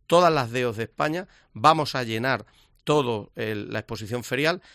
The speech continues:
Estamos trabajando también en una nueva estructura de gestión para ediciones futuras y, paralelamente, vamos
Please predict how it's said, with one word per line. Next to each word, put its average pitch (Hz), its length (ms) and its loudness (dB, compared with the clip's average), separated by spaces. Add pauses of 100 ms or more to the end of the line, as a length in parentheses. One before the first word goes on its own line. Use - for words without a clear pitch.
(100)
Estamos 147 480 -2
trabajando 131 540 -2
también 120 320 -4
en 117 100 -4
una 117 300 -4
nueva 135 380 2
estructura 113 500 -8
de 110 80 -6
gestión 120 400 -6 (260)
para 113 160 -2
ediciones 123 420 -4
futuras 156 420 -6 (280)
y, 139 120 0
paralelamente, 175 960 0 (240)
vamos 135 420 0